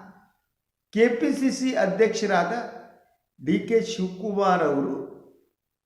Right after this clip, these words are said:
ನೀಡಿದ್ರು ಕೂಡ, "ನಾನು ಯಾಕೆ ಅವ್ರ ಮಾತನ್ನ ಕೇಳಬೇಕು?" ಅಂತ ರಾಜಣ್ಣ ಹೇಳ್ತಿದ್ದಾರೆ.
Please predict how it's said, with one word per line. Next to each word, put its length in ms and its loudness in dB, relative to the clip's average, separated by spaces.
ನೀಡಿದ್ರು 800 4
ಕೂಡ, 220 -4
"ನಾನು 180 4
ಯಾಕೆ 200 2
ಅವ್ರ 160 4
ಮಾತನ್ನ 340 0
ಕೇಳಬೇಕು?" 420 0
ಅಂತ 120 -2
ರಾಜಣ್ಣ 460 0
ಹೇಳ್ತಿದ್ದಾರೆ. 800 -14